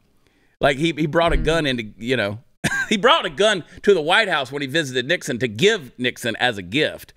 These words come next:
Speaker 1: They confiscated that, <laughs> but he had one in his, in his boot. <laughs> Pulled it out and showed it to Nixon in the Oval <laughs> Office.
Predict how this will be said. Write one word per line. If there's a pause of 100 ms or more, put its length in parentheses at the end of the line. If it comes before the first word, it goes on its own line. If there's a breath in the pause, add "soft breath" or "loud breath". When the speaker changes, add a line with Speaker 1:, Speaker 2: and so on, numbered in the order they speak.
(220 soft breath)
Speaker 1:
They
confiscated
that, (140 loud breath)
<laughs>
but
he
had
one
in
his,
in
his
boot.
<laughs>
Pulled
it
out
and
showed
it
to
Nixon
in
the
Oval
<laughs>
Office.